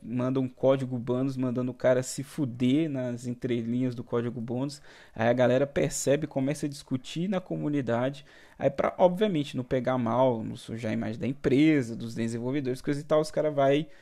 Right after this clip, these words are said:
enfim, penaliza o maluco lá e né, e solta um outro código de pedido de desculpas pelo cara, né? Cara, <laughs> isso aqui é uma das coisas, cara, que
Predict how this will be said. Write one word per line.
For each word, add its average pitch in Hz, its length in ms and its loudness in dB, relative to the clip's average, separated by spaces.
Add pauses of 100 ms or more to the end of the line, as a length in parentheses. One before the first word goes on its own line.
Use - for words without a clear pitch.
(220)
enfim, 135 300 -6
penaliza 120 680 0
o 113 100 -2
maluco 117 560 -4
lá 127 320 0
e 143 240 -4 (340)
né, 123 220 0
e 127 100 -2
solta 131 340 -2
um 131 40 0
outro - 180 -8
código 127 460 -2
de 123 220 -6
pedido 120 380 -8
de 120 200 -8
desculpas 127 580 -6
pelo 127 240 -6
cara, 110 360 -8
né? - 100 -12 (520)
Cara, 123 400 6
<laughs> - 40 -14 (2750)
isso 220 220 2
aqui 185 180 0
é 160 60 8
uma 185 160 2
das 165 240 0
coisas, 139 460 0
cara, - 240 -2
que - 420 -8